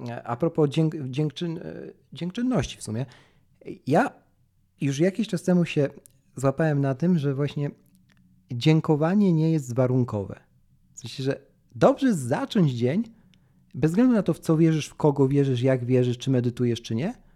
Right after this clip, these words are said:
od prostego powiedzenia sobie gdzieś w środku albo nawet na głos, nie? Tak w chwili ciszy, „Dziękuję”. W sensie właśnie za to, że na początku dnia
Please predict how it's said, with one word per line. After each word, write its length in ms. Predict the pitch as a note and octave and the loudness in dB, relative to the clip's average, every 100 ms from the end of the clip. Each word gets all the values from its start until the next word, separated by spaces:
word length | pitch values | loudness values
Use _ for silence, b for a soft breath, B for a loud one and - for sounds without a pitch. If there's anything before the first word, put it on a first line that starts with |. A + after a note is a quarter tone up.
| b - | b -6
od 100 | - | -6
prostego 640 | - E3+ E3 - A#3+ C4 | -4 0 0 0 -2 -2
powiedzenia 460 | - E3 D3+ F3+ E3+ | 0 0 0 -2 -2
sobie 220 | D#3+ D3+ | -6 -10
gdzieś 220 | C3+ C3+ | -10 -12
w 60 | - | -6
środku 400 | D3 E3 - F3 | -2 -2 -2 -4
albo 200 | F#3+ A3 | 0 -2
nawet 260 | A#3+ A3+ | -2 0
na 180 | G3+ A#2 | 2 2
głos, 300 | G#2+ G#2+ - | 2 -6 -4
nie? 160 | D#3+ A3 | -8 -6
Tak 200 | F3 - | -10 -12
w 240 | - - | -20 -8
chwili 280 | - C4 A#3+ | 0 2 2
ciszy, 400 | - B2 G3+ A#3 b b b b - | -2 -4 -4 -4 b b b b 2
„Dziękuję”. 560 | F3+ B3+ D3 G2+ F#2+ - _ _ _ _ | 4 6 4 2 0 -12 _ _ _ _
W 40 | - | -10
sensie 140 | C#3 | -4
właśnie 220 | F#3 F#3 | -2 0
za 140 | G#3+ A3 | 0 2
to, 140 | A3+ | 2
że 280 | E3 D#3+ - - | 2 0 0 -8
na 140 | D3 D3 | -4 -4
początku 500 | - E3 F#3+ - D3+ | -4 0 0 0 -4
dnia 340 | D3 C#3 B2+ | -2 -4 -4